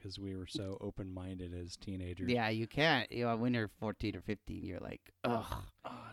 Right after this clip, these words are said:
Speaker 1: dude,
Speaker 2: dude."
Speaker 1: you're a bitch."
Speaker 2: Yeah.
Speaker 1: Uh, although, you know, I remember when we got, when I got married, I told the wife, you know, "You don't have to take my name," and she got pissed.
Speaker 2: Yeah.
Speaker 1: Like, "Oh, you don't want me to?" I'm like, "No, I'm just,
Speaker 2: <laughs>
Speaker 1: I
Speaker 2: That's a good
Speaker 1: underst-"
Speaker 2: ploy, I guess. Yeah.
Speaker 1: Yeah.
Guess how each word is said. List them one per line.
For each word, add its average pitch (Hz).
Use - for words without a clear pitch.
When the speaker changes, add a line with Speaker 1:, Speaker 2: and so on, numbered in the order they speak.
Speaker 1:
dude, 123
Speaker 2:
dude." 127
Speaker 1:
you're 123
a -
bitch." 131
Speaker 2:
Yeah. 92
Speaker 1:
Uh, 104
although, 139
you 139
know, 107
I 117
remember 123
when 110
we 110
got, 113
when 101
I 101
got 104
married, 98
I 101
told 101
the 98
wife, 92
you 87
know, 80
"You 78
don't 98
have 101
to 95
take 95
my 85
name," 98
and 87
she -
got 92
pissed. 131
Speaker 2:
Yeah. 107
Speaker 1:
Like, -
"Oh, 101
you 90
don't 98
want 98
me 104
to?" 98
I'm 123
like, 156
"No, 247
I'm 101
just, -
Speaker 2:
<laughs> -
Speaker 1:
I 127
Speaker 2:
That's 175
a 180
good 175
Speaker 1:
underst-" -
Speaker 2:
ploy, 147
I 117
guess. 110
Yeah. 123
Speaker 1:
Yeah. -